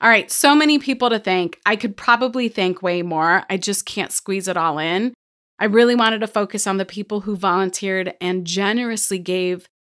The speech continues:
their time, talent, and products to this retreat. I also want to wrap this up by sharing some of the testimonials from the retreat, because I haven't been able to share a ton of details.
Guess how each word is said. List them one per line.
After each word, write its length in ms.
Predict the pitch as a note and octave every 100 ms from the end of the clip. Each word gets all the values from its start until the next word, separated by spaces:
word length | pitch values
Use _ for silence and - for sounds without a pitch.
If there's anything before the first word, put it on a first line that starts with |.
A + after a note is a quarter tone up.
| _
their 340 | F3 G3 G3+ G3+
time, 640 | - A3+ G3+ G3 G3 F#3+
talent, 880 | - G#3+ G3 F#3 F3+ F3+ F3+ - - _ -
and 200 | G3 G3
products 880 | - A#3 G#3 F3+ E3+ - - - - _ _ -
to 140 | A#3
this 340 | F#3+ F#3 -
retreat. 560 | F3+ E3+ - C#3 B2 - _ _
I 200 | G3+ -
also 280 | G#3+ A#3 C4+
want 140 | A#3+
to 60 | A3+
wrap 260 | G3+ F#3+ F#3
this 200 | F#3 F#3+
up 140 | F#3
by 80 | F#3+
sharing 500 | - G#3+ G3+ A3 B3
some 200 | - A3+
of 60 |
the 80 | G#3
testimonials 880 | G#3 G3+ F#3 G3 G#3 A3+ A3+ F#3+ F#3
from 240 | - F3+
the 80 | F3+
retreat, 460 | E3+ E3+ - F#3 -
because 240 | A3 A3
I 120 | G#3+
haven't 420 | G#3 A#3 A#3+ C#4 B3
been 100 | A#3
able 200 | A3 G3+
to 60 |
share 300 | G3 A3 G3
a 60 | D#3+
ton 280 | - A3 G#3+
of 120 | F#3
details. 720 | A3+ A3+ - E3 D#3+ D#3 -